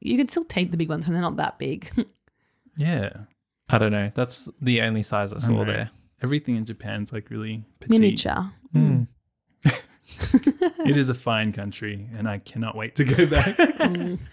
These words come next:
Speaker 1: It's on my bucket list.
Speaker 2: Yeah. Did I give a rating? I've forgotten already.
Speaker 1: Yes, you
Speaker 3: Yes,
Speaker 1: did.
Speaker 3: you did.
Speaker 1: You gave it all the chunky ones an eight.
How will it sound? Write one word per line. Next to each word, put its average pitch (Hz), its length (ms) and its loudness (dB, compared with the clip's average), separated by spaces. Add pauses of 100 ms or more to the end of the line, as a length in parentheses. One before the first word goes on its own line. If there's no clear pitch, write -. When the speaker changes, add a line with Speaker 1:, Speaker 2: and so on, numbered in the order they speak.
(240)
Speaker 1:
It's - 100 -8
on 202 140 6
my 196 100 4
bucket 196 280 0
list. - 560 -4 (1400)
Speaker 2:
Yeah. 120 560 4 (140)
Did 123 120 -2
I 127 100 0
give 143 160 -6
a 147 40 -4
rating? 139 420 -2
I've 117 180 -4
forgotten 107 460 -6
already. 107 300 0
Speaker 1:
Yes, 240 240 4
you 208 80 2
Speaker 3:
Yes, 120 240 6
Speaker 1:
did. - 100 4
Speaker 3:
you 120 80 0 (100)
did. - 80 -4 (160)
Speaker 1:
You 185 60 0
gave 180 260 4
it 165 220 0
all 185 140 -2
the 180 60 -2
chunky 180 220 -2
ones 175 200 -2
an 170 80 -2
eight. - 220 -6